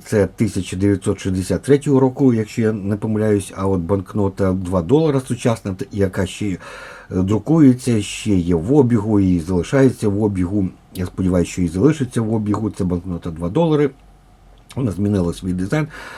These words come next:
у тисяча дев'ятсот сімдесят шостому році. Власне, цей рік можна вважати ще й роком народження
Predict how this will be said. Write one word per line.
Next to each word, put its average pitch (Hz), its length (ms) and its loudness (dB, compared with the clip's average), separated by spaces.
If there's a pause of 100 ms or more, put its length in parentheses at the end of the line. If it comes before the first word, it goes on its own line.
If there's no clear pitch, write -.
(180)
у 110 100 -6
тисяча 95 420 -6
дев'ятсот 95 380 0
сімдесят 90 380 -2
шостому 87 540 -2
році. 139 500 2 (120)
Власне, 98 560 -2
цей 95 220 2
рік 95 280 -2
можна 92 300 -2
вважати 87 460 -4
ще - 240 -4
й 92 140 2
роком 95 380 0
народження 90 640 0